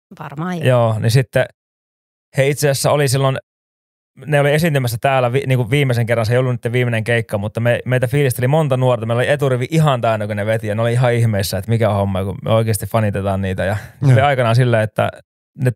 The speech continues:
Speaker 2: periaatteessa, niinku, yritettiin canceloida siihen aikaan.
Speaker 1: Hmm.
Speaker 2: Niitä ei kutsuttu mihinkään, ja se oli tosi erilaista aikaa sitten, mut
Speaker 3: Oh.
Speaker 2: koiko sä ite ne hyvin rajoittavana kaiken, vai oliko se sulle ihan normaalia?
Speaker 1: No, totta kai se oli silleen normaalia, kun siinä kasvo,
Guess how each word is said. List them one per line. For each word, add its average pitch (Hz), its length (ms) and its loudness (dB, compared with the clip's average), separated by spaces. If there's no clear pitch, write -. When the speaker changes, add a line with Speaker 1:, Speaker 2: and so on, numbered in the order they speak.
Speaker 2:
periaatteessa, 120 460 0
niinku, 110 340 2
yritettiin 110 380 0
canceloida 101 400 -2
siihen 95 300 -4
aikaan. - 260 -6
Speaker 1:
Hmm. 196 180 -10
Speaker 2:
Niitä 117 160 4
ei 110 80 0
kutsuttu - 360 -4
mihinkään, 98 440 -2
ja 104 60 -8
se - 80 0
oli 127 40 2
tosi 160 200 0
erilaista 110 420 0
aikaa 104 280 0
sitten, - 260 -8
mut 101 120 -6
Speaker 3:
Oh. 90 180 -4
Speaker 2:
koiko 196 200 0
sä 190 100 0
ite 170 180 0
ne 131 100 2
hyvin 123 160 2
rajoittavana 98 480 -2
kaiken, 90 340 -6
vai 107 140 2
oliko 117 160 2
se 117 60 -2
sulle 135 160 2
ihan 120 120 2
normaalia? 98 440 -2
Speaker 1:
No, 349 160 -2
totta 339 280 -4
kai 247 140 0
se - 120 0
oli 233 140 0
silleen 208 280 0
normaalia, 160 540 0
kun - 180 -8
siinä 170 200 -2
kasvo, 165 480 -2